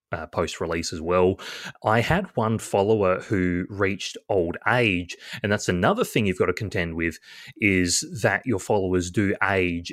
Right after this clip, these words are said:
and they won't live forever, so you, you can't just focus on having, you know, the same core of followers all the way through and expect them to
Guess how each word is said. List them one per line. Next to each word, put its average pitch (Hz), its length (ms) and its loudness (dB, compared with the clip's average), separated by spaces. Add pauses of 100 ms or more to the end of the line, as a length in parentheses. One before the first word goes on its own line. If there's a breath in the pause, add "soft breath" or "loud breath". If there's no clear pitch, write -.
and 92 260 -2
they 92 140 2
won't 98 260 2
live 101 180 0
forever, 98 480 2
so - 200 -2
you, 87 400 0
you 95 140 -6
can't 98 580 -2 (400 loud breath)
just 92 260 -2
focus - 540 0
on 82 380 -4
having, 82 680 -6 (640)
you - 80 -8
know, 85 60 -2
the 90 120 0
same 82 380 0
core 87 380 0
of 80 80 -4
followers 82 720 0
all 98 240 2
the 95 80 0
way 82 200 0
through 101 380 2
and 82 100 -4
expect - 440 -4
them 85 320 0
to 82 560 0